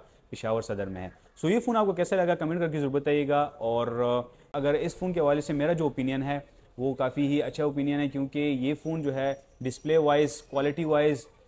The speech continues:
और कैमरा, अगर इस फ़ोन की अगर कैमरा की बात करें तो तीनों जो है इसकी काफ़ी अच्छी हैं। डिस्प्ले भी मुझे काफ़ी अच्छी लगी है, इस फ़ोन की डिज़ाइन लुक भी काफ़ी अच्छा है। इसमें आपको और कलर्स भी देखने को मिल जाते हैं। इसमें आपको एक वाइट कलर देखने को मिलता है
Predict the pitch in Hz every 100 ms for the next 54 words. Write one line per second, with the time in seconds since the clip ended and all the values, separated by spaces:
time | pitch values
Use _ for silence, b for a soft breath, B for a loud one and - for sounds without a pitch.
0 | _ _ _ _ - 123 117 120 - 147
1 | 156 160 160 160 143 139 143 127 139 -
2 | 151 156 139 135 139 147 151 143 131 127
3 | 135 135 123 - 156 160 139 127 131 127
4 | 131 120 113 131 120 131 127 120 110 110
5 | - 143 139 131 127 127 117 123 - 117
6 | 110 113 107 117 113 107 104 123 127 135
7 | 135 123 123 117 120 120 123 123 135 123
8 | 143 139 139 147 147 139 135 135 135 131
9 | 127 120 117 123 127 - b b b 139
10 | 156 135 131 151 139 135 127 139 147 147
11 | 143 139 143 139 123 123 123 131 139